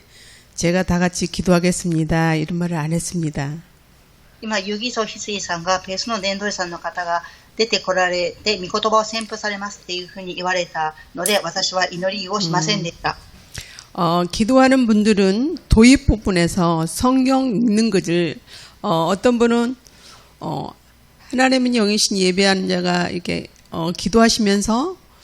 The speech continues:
Speaker 1: 전능하신 하나님 아버지 감사합니다." 이러기 전에, 어, "여호와는 나의 목자시니 내게 부족함이 없으리라." 이렇게 성경 말씀을 하는 분들이 있거든요. 근데 그렇게 하면 안 된다는 거예요.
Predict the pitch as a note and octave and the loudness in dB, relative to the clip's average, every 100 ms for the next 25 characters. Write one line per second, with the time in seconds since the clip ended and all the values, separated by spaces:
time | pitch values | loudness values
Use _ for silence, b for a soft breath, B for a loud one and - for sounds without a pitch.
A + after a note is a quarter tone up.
0 | B B B B B A#3+ C4 C#4 C4+ C4+ | B B B B B 2 4 4 4 2
1 | B3+ C4 B3+ B3 B3 B3 - F#3+ G3+ G3+ | 2 2 2 2 0 -2 0 0 0 0
2 | G#3+ - F#3+ F#3 A3 G#3 G#3+ G3+ E3+ E3+ | -2 -2 -2 0 0 2 0 0 0 0
3 | F#3 G3 G3 F3+ D#3+ D#3+ G3 D4 - B | 0 0 -2 -2 -2 -2 -2 -6 -12 B
4 | B B _ - E3+ D3 C#3 - - G3 | B B _ -10 -6 -6 -8 -8 0 4
5 | A#3+ B3+ C4 B3+ B3 A#3+ A3+ A3 A#3 - | 6 6 6 4 6 4 2 2 2 4
6 | - A3 G#3 F3+ F3+ F#3 F3+ F3+ F#3 - | 2 2 4 4 4 4 2 0 0 0
7 | F#3+ F#3+ D3 - G3 D#3 D#3 D3 D3+ E3+ | 0 2 0 -2 -2 -2 0 -2 0 0
8 | A3+ C4+ F#4 F#4 A#3+ A#3 - G#3 G#3 A3+ | 2 2 4 4 4 4 2 2 4 4
9 | C4+ C4 A#3+ G3 G#3 E3+ - F#3 F3+ E3 | 4 4 2 2 0 0 -2 -2 0 -2
10 | E3+ A3+ D4+ - B B B G#3 G3 G3+ | -2 -2 -6 -16 B B B -6 -4 -6
11 | G#3 G#3 G#3 A3 A3+ - D3+ D#3 F3 F#3 | -4 -2 0 0 -4 -6 -6 -4 -2 -2
12 | F#3+ E3 D3+ D3+ C#3+ D3 C#3+ D3+ E3 D3+ | 0 0 0 -4 -6 -4 -4 -4 -6 -8